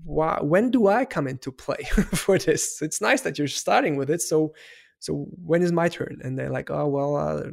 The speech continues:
I don't think you're gonna have your, your turn. You know, it's like, uh, now we're doing it with a different company. So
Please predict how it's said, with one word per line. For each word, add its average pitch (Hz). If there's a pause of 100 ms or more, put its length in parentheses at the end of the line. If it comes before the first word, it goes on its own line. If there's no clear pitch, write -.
I -
don't 139
think 139
you're 139
gonna 127
have 131
your, 135 (120)
your 147
turn. 135
You 139
know, -
it's -
like, -
uh, -
now 135
we're 131
doing 135
it 127
with 135
a 139
different 135
company. 135
So 135